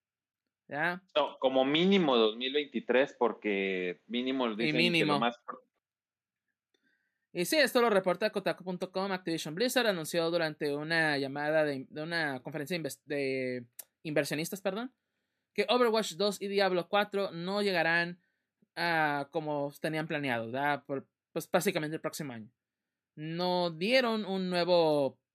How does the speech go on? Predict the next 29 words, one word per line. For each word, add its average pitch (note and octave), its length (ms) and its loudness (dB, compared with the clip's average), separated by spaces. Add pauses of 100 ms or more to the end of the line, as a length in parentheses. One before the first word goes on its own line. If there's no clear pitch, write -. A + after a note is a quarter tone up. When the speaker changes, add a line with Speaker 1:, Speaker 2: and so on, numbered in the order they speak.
(120)
Speaker 1:
time F#3+ 280 -2
frame, D#3+ 240 -4
¿verdad? D#3+ 380 0
O C#3 100 0
una C#3+ 500 -2 (100)
fecha D3 560 0
posi-, - 260 -10 (160)
una D3+ 300 -2
fecha D3+ 220 -10
tentativa F#3 560 -6 (600)
para D#3 260 2
lo D3+ 160 0
que C#3+ 200 -4
serían D3+ 340 -2
estas D3+ 320 -4
dos, D3+ 500 -4
eh, D3 240 -2
secuelas, A#2+ 600 -6
¿verdad? D3 320 -4 (640)
Ah, D3 560 -2
y D3+ 100 -8
mencionan D3 460 -4
aquí, G3 360 -4
mientras E3+ 280 -4
estamos F#3 220 -4
planeando F3 600 0
el D3+ 220 0
entregar D#3 640 -2
una, E3+ 720 -4